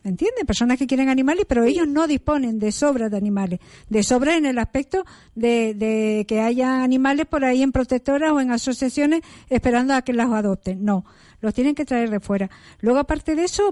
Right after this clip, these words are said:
Speaker 1: pues tienen incluso, eh, dos parlamentarios que se dedican exclusivamente nada más que al tema de las mascotas. Eh, tienen
Speaker 2: Sí.
Speaker 1: policías para las mascotas. Es decir,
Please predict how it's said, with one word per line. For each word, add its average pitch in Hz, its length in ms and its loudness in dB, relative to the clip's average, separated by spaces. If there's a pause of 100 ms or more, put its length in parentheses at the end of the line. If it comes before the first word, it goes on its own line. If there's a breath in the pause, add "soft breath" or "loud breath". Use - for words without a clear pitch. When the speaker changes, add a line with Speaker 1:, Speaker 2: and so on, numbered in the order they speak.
Speaker 1:
pues 226 260 0
tienen 247 300 0
incluso, 294 640 -2
eh, 226 380 0
dos 233 160 -2
parlamentarios 330 800 0 (420 loud breath)
que 226 260 2
se 240 140 -2
dedican 254 540 0
exclusivamente 285 680 -2
nada 277 160 0
más 208 140 -4
que - 80 -4
al 233 60 -6
tema 381 220 -2
de 269 80 0
las 196 140 -2
mascotas. 180 520 -4 (460 loud breath)
Eh, 226 680 0
tienen 294 280 0
Speaker 2:
Sí. 359 80 -8
Speaker 1:
policías 269 540 0
para 370 220 -2
las 208 140 0
mascotas. 220 460 -2
Es 233 40 0
decir, 285 300 0